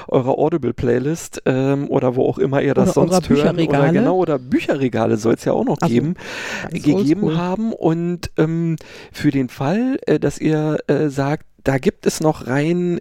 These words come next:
Speaker 1: ähm, die müssen unbedingt in irgendeiner Form Gehör finden. Äh, schreibt's uns, würde ich jetzt
Speaker 2: Ja.
Speaker 1: mal sagen. Ihr dürft natürlich auch auf irgendwelche Däumchen klicken, ähm, oder Kommentare schreiben,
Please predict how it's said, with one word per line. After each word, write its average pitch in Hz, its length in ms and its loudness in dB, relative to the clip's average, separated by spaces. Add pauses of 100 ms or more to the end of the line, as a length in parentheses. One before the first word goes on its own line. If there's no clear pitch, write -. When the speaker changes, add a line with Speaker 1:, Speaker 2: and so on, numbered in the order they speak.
Speaker 1:
ähm, 143 360 0
die 143 260 -2
müssen 143 540 0
unbedingt 196 640 0
in 160 100 -2
irgendeiner 175 640 -2
Form 175 540 0 (580)
Gehör 151 320 2
finden. 165 720 -4
Äh, - 320 0
schreibt's - 400 -4
uns, - 480 -4 (180)
würde 120 180 2
ich 107 60 -6
jetzt 113 160 0
Speaker 2:
Ja. - 80 -2
Speaker 1:
mal 101 140 2
sagen. 104 420 -2 (260)
Ihr - 120 2
dürft - 240 -2
natürlich 135 500 -2
auch - 220 0
auf - 200 -2
irgendwelche 123 380 0
Däumchen 123 380 0
klicken, 254 580 0
ähm, 165 420 0 (420)
oder 156 600 0
Kommentare 127 600 0
schreiben, 202 680 -2